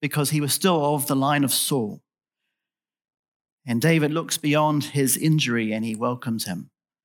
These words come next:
to the royal table. Mephibosheth's blame and shame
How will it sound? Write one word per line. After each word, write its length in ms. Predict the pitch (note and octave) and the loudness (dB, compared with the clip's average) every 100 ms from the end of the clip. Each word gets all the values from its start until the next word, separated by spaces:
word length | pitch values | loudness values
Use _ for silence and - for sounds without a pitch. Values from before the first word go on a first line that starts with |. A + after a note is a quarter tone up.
| _ _ _ | _ _ _
to 260 | - C3 A#2+ | -4 -2 -2
the 120 | A#2 | -6
royal 320 | A#2 C3 C3 | -6 -6 -6
table. 480 | - A2 G2 F#2 - _ _ _ _ _ _ _ _ _ _ _ _ _ _ _ _ _ _ _ _ _ _ - | -6 -6 -6 -8 -14 _ _ _ _ _ _ _ _ _ _ _ _ _ _ _ _ _ _ _ _ _ _ -6
Mephibosheth's 720 | B2 D3+ D#3 C#3 - A2+ - | -2 -2 -2 -2 -4 -4 -6
blame 680 | - A#2+ B2+ C3+ C3+ C3 B2 | -8 -4 -2 -2 -2 -4 -8
and 200 | - A#2+ | -8 -4
shame 560 | - B2+ B2 G#2 G2 | -2 0 0 -2 -4